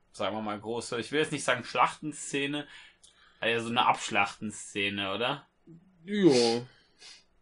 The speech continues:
Speaker 1: Denn das ist ja eigentlich nur japanische Soldaten, die beschossen werden, aus irgend-, von irgendwo.
Speaker 2: Ja.
Speaker 1: Also wir haben hier keine großen Action-Szenen oder so.
Speaker 2: Nö. Also so richtig Action in dem Sinne gibt's nicht. Es gibt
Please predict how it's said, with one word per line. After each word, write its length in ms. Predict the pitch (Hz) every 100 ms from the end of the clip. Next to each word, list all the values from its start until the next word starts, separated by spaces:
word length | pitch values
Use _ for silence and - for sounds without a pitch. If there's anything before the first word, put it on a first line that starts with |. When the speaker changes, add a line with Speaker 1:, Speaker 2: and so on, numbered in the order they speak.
| _ _ _ _
Speaker 1:
Denn 240 | 117 110
das 160 | 110 113
ist 140 | 117
ja 80 | -
eigentlich 220 | 117 120
nur 340 | 123 123 120 117
japanische 500 | 113 110 117 117 113
Soldaten, 380 | 110 107 107 107
die 80 | 107
beschossen 520 | 101 - 95 95 92
werden, 320 | 90 92 87
aus 160 | 90 92
irgend-, 180 | 110 101
von 200 | - 98
irgendwo. 600 | 95 98 104 107 107 101 - _ _ _ _ -
Speaker 2:
Ja. 340 | 165 123 123 - _ _ _ _ _ _
Speaker 1:
Also 160 | 113 110
wir 100 | 117
haben 120 | 127
hier 180 | 123 120
keine 480 | - 127 131 131 - _ _ _ _ _ _ _ _ _ _ _ _
großen 420 | - 117 113 117 107
Action-Szenen 800 | 123 - 127 - 131 127 127 120
oder 180 | 123
so. 160 | 120 123 139 -
Speaker 2:
Nö. 880 | 147 165 165 175 160 151 123 113 120 - _ _ _ _ _ _
Also 220 | 135 135
so 120 | 139
richtig 380 | 143 165 160 165
Action 420 | 170 - - 214
in 140 | 175 165
dem 200 | 165 160
Sinne 300 | 156 151 143
gibt's 320 | 165 165 -
nicht. 200 | 240 -
Es 260 | 151 139 -
gibt 140 | 151